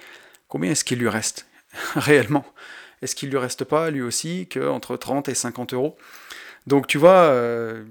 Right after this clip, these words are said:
je veux faire un parallèle volontairement tiré par les cheveux, mais c'est pour mettre un petit peu les choses en lumière. Quand on est vraiment en bas de l'échelle, est-ce qu'on est vraiment mieux, tu vois, euh, quand on voit toutes les aides qui sont distribuées pour celui qui fait vraiment rien, parce que pour celui qui est, qui travaille et qui gagne mille deux, il aura pas grand-chose, tu vois, en aide.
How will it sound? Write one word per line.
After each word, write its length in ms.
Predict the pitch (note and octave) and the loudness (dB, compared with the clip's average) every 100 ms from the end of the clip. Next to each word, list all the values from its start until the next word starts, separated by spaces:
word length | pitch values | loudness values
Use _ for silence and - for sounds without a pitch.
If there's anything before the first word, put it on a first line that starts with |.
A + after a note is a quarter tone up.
| - | -18
je 160 | A2+ G2+ | -12 -10
veux 200 | G2+ C3 | -4 -4
faire 260 | - C#3 A#2+ | 0 -2 -2
un 60 | |
parallèle 600 | A#2 A#2 B2 C3 B2+ G#2 - | -4 -4 -2 -2 -2 -6 -14
volontairement 720 | G#2+ C#3+ C3+ C#3+ C3+ C#3 C3 | -4 -2 -2 -4 -4 -4 -8
tiré 360 | - - B2 B2+ | -10 -8 -6 -6
par 140 | B2+ | -6
les 100 | D3 | -6
cheveux, 260 | D3+ - A3+ | -6 -4 -4
mais 160 | E3 B2 | -4 -6
c'est 220 | - C3 | -6 -6
pour 200 | - B2 | -8 -6
mettre 220 | C#3+ - | -6 -6
un 60 | C3 | -8
petit 160 | - | -10
peu 120 | - | -10
les 100 | C3 | -8
choses 200 | B2 C3+ | -6 -6
en 80 | B2 | -6
lumière. 340 | B2 C#3 E3 - _ _ _ _ _ _ _ - | -4 -4 -4 -8 _ _ _ _ _ _ _ -20
Quand 180 | - - | -14 -6
on 60 | A#2 | -6
est 80 | |
vraiment 420 | G#2+ B2 D3 D3 D3 - _ - _ - | -4 -6 -4 -4 -6 -18 _ -20 _ -10
en 80 | B2 | 0
bas 140 | B2+ | 2
de 80 | B2 | 2
l'échelle, 420 | A#2+ - E3 E3+ - - - - _ _ _ _ _ - | -2 2 2 2 -10 -20 -20 -20 _ _ _ _ _ -8
est-ce 200 | A2+ - | -6 -4
qu'on 140 | D3+ | -2
est 100 | C3 | -2
vraiment 440 | A#2+ B2+ C#3 B2+ A#2 | -2 -2 -2 -2 -2
mieux, 300 | B2 C#3+ E3 | -2 -2 -4
tu 120 | - | -6
vois, 200 | A#2 C3+ | -2 -2
euh, 640 | A2+ G#2 G#2 G#2 G#2+ G#2+ G#2+ | -4 -6 -8 -10 -10 -12 -14
quand 220 | A2+ B2 | -12 -8
on 60 | |
voit 180 | A2+ B2+ | 0 0
toutes 200 | B2 - | 0 -4
les 200 | B2+ A#2 | -2 2
aides 140 | C3+ - | 2 0
qui 100 | B2+ | -6
sont 160 | A#2+ | -6
distribuées 540 | A2 - - G#2+ C3 C3 | -6 -10 -10 -6 -4 -4
pour 180 | - | -6
celui 220 | - A#2+ B2 | -8 -8 -10
qui 140 | G#2+ | -10
fait 160 | - F#2+ | -10 -8
vraiment 400 | G2+ A2 A2+ G#2 | -6 -4 -4 -2
rien, 220 | B2+ E3 | -2 -4
parce 140 | - | -6
que 80 | - | -10
pour 200 | - - | -12 -10
celui 240 | B2 B2+ | -8 -8
qui 280 | B2+ - A2+ | -10 -8 -6
est, 360 | A2 G#2 F#2+ - | -4 -4 -8 -12
qui 120 | - | -12
travaille 500 | - G2+ A2+ A#2+ A2 | -8 -2 0 0 -2
et 40 | |
qui 140 | G#2+ A#2+ | -6 -2
gagne 160 | A2 | 0
mille 240 | A2+ A2+ A2+ | 0 -4 0
deux, 240 | C#3 D#3 | 0 2
il 120 | A#2 | -2
aura 200 | G#2+ G2 | -4 -4
pas 100 | A2+ | -2
grand-chose, 380 | A2 G#2+ - G#3 | -2 -2 0 0
tu 80 | - | -2
vois, 120 | A2+ | -6
en 120 | G2+ G2 | -6 -8
aide. 160 | - | -10